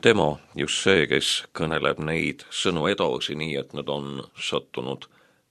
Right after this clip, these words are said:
ka Piiblisse, Uude Testamenti,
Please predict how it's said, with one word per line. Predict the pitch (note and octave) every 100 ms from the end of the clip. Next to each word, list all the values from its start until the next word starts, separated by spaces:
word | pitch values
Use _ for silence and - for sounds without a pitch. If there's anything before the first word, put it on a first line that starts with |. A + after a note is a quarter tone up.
| _
ka | - C#2+
Piiblisse, | F2+ G2 C#2+ C#2+ - - C#2 C#2 _ -
Uude | D2 - B1+
Testamenti, | D2+ - B1+ C2 C2+ C2+ - C2